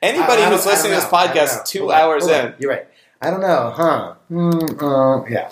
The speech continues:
Speaker 2: There we go.
Speaker 1: <laughs> Okay. They're moving on. Wow.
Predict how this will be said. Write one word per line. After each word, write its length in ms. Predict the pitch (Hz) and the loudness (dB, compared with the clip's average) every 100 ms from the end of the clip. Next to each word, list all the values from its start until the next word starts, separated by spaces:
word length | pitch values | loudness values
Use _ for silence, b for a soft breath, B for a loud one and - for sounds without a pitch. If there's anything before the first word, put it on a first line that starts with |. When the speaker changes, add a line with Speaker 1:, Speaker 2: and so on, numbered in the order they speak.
| - | -8
Speaker 2:
There 400 | 117 - - - - | -4 -4 -4 -8 -12
we 60 | |
go. 60 | - | -12
Speaker 1:
<laughs> 20 | |
Okay. 360 | - - - - _ _ - B B B B B _ | -8 -8 -8 -14 _ _ -18 B B B B B _
They're 180 | - 165 | 2 4
moving 340 | 196 175 160 135 | 4 2 2 4
on. 460 | 123 123 123 123 _ _ _ | 4 2 -2 -10 _ _ _
Wow. 380 | 110 120 90 | 2 2 2